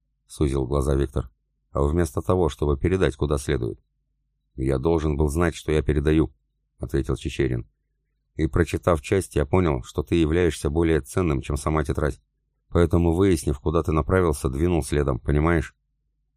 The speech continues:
Мотивы друга Петрову были ясны. Во взгляде его читался не только профессиональный интерес, но и простое любопытство, основанное на том, что они хорошо знали друг друга. Что Виктор, что Юрка вместе с детства.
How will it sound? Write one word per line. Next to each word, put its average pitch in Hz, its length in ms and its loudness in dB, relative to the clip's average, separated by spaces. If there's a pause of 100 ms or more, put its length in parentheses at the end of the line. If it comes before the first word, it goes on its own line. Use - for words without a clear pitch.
(420)
Мотивы 117 440 2
друга 113 320 4
Петрову 101 460 4
были 90 220 6
ясны. 85 400 0 (440)
Во 71 220 2
взгляде 73 380 2
его 73 180 2
читался 78 480 -2
не 71 100 2
только - 320 0
профессиональный 76 800 0
интерес, 67 420 0 (420)
но 107 140 2
и 135 60 2
простое 110 440 2
любопытство, 101 800 2
основанное 71 560 0
на 71 120 0
том, 110 260 0 (280)
что - 240 0
они 104 160 4
хорошо 95 420 0
знали 85 280 0
друг 76 220 -2
друга. 60 300 0 (540)
Что - 280 -2
Виктор, 95 400 2
что - 220 -4
Юрка 92 640 2
вместе 76 540 0
с 64 100 -6
детства. 69 460 -2